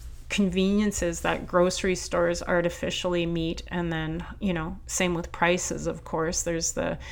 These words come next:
huge subsidies on these commodity foods, and then people don't understand why a farmer that's raising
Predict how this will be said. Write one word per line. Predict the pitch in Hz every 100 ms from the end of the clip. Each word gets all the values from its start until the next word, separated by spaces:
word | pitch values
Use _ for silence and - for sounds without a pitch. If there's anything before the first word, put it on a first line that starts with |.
| - -
huge | - 208 185 -
subsidies | 180 175 - 180 170 165
on | 175 165
these | 165 -
commodity | - 180 170 170 165 165
foods, | - 262 247 214 -
and | 185 175
then | 170 165 160 - - -
people | - 196 175 175 - -
don't | 180 180
understand | 175 185 - 170 170
why | 170 165
a | 170
farmer | - 175 180 180 165
that's | 180 175 165 -
raising | - 170 165 165 156 147 165